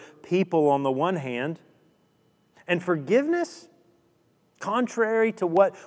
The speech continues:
we have often been told, does not mean forgetting. To forgive does not mean to forget. Far too many of us,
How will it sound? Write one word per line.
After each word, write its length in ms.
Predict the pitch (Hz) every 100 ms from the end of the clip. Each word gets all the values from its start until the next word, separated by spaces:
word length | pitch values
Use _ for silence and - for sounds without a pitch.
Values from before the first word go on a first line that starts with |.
| -
we 140 | 175
have 160 | 165 143
often 600 | 160 170 170 190 180 -
been 240 | 147 160 151
told, 440 | - 160 170 120
does 240 | 156 131
not 420 | 131 151 175 180 - - -
mean 400 | 135 151 151 139 -
forgetting. 680 | _ 139 113 113 110 98 82 - _ _ _ _ _ _ - _
To 160 | - 170
forgive 640 | 165 151 175 185 185 170 - _
does 220 | - 135 123
not 500 | 131 147 156 156 - _ -
mean 440 | 127 139 139 131 117 _ -
to 140 | 139
forget. 640 | 127 120 101 92 85 -
Far 360 | - 190 214 226
too 260 | 220 190 196
many 360 | 180 180 175
of 180 | 151 123
us, 420 | 107 82 - -